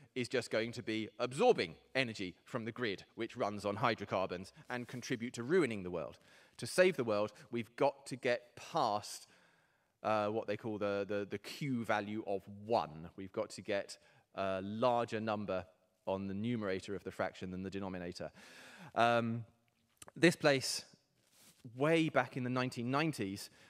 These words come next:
reached what is still the record, a Q value of zero point six seven. They got two-thirds as much energy out as they put in. And since then, they've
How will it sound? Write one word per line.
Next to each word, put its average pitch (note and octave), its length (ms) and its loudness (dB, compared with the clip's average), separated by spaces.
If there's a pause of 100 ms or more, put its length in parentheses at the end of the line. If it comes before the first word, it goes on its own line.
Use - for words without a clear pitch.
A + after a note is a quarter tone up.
reached B2+ 420 -4
what B2+ 200 0
is C3+ 120 -2
still D#3 580 0
the A#2+ 100 0
record, A2 500 2
a G#2 60 0
Q C#3+ 260 0
value A#2 380 2
of A#2 100 -4
zero A#2+ 380 2
point A#2 320 -2
six - 320 -2
seven. G#2 360 0
They G2 140 0
got A#2 260 -2
two-thirds C#3 800 2
as G#2+ 120 -2
much G#2+ 240 0
energy A2 380 2
out G2 280 0 (320)
as G#2+ 180 0
they G2+ 120 -2
put A2 280 -2
in. F2+ 260 -2 (800)
And A2+ 380 0 (380)
since F#3 320 2
then, G#2 260 0 (480)
they've A#2+ 340 4